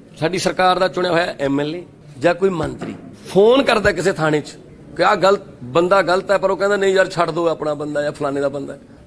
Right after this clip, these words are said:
ਤਾਂ ਅਸੀਂ ਐਮ ਐਲ ਏ ਜਾਂ ਮੰਤਰੀ 'ਤੇ ਕਾਰਵਾਈ ਕਰਾਂਗੇ। ਅਸੀਂ ਆਮ ਆਦਮੀ ਪਾਰਟੀ ਵੱਲੋਂ ਪੰਜਾਬ ਨੂੰ safest state ਬਣਾਵਾਂਗੇ ਦੇਸ਼ ਦੀ। ਪਿੰਡ ਦੇ ਵਿੱਚ ਕੋਈ, ਚਲੋ, ਮਸ਼ਹੂਰ ਹੁੰਦਾ ਹੈ ਜਾਂ ਕੋਈ ਥੋੜ੍ਹਾ ਬਹੁਤ ਕਾਰੋਬਾਰ ਹੈ,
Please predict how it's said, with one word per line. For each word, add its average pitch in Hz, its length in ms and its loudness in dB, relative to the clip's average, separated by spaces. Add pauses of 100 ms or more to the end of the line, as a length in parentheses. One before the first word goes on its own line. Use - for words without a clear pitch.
(140)
ਤਾਂ 214 120 4
ਅਸੀਂ 233 340 0 (180)
ਐਮ 226 300 0
ਐਲ 240 200 2
ਏ 240 220 -2 (220)
ਜਾਂ 196 120 0
ਮੰਤਰੀ 175 380 -4
'ਤੇ 180 100 -6
ਕਾਰਵਾਈ 147 280 -6
ਕਰਾਂਗੇ। - 520 -20 (260)
ਅਸੀਂ 214 340 4 (360)
ਆਮ 175 180 2
ਆਦਮੀ 185 140 4
ਪਾਰਟੀ 170 380 0
ਵੱਲੋਂ 156 280 -2 (300)
ਪੰਜਾਬ 175 440 4
ਨੂੰ 202 240 4 (220)
safest - 760 0 (560)
state 175 360 0
ਬਣਾਵਾਂਗੇ 165 500 0
ਦੇਸ਼ 156 300 -4
ਦੀ। 175 160 -4 (600)
ਪਿੰਡ 185 180 0
ਦੇ 196 120 2
ਵਿੱਚ 196 200 -2
ਕੋਈ, 185 260 -2 (220)
ਚਲੋ, 160 220 -4 (220)
ਮਸ਼ਹੂਰ 175 340 2
ਹੁੰਦਾ 151 240 2
ਹੈ 143 140 -4 (580)
ਜਾਂ 160 140 2
ਕੋਈ 160 180 2 (280)
ਥੋੜ੍ਹਾ 175 180 2
ਬਹੁਤ 180 180 2
ਕਾਰੋਬਾਰ 151 420 -2
ਹੈ, - 80 -12